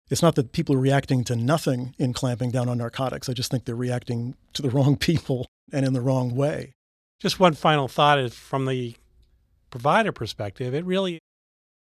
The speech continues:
Speaker 2: as you've mentioned, it's a challenge, uh, bringing the pendulum back some.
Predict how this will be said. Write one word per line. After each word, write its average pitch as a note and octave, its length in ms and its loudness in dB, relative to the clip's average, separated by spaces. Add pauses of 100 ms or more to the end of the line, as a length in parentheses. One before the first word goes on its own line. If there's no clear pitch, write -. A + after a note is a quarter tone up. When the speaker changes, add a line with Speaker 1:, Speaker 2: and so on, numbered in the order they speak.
(300)
Speaker 2:
as C3+ 260 -2
you've E3+ 220 -4
mentioned, C3+ 380 -6
it's D3 220 -6
a E3 40 -16
challenge, E3+ 600 -6
uh, C#3 160 -8 (580)
bringing D#3+ 280 0
the C#3+ 80 -2
pendulum C#3+ 480 -4
back D3 360 -4
some. B2 460 -6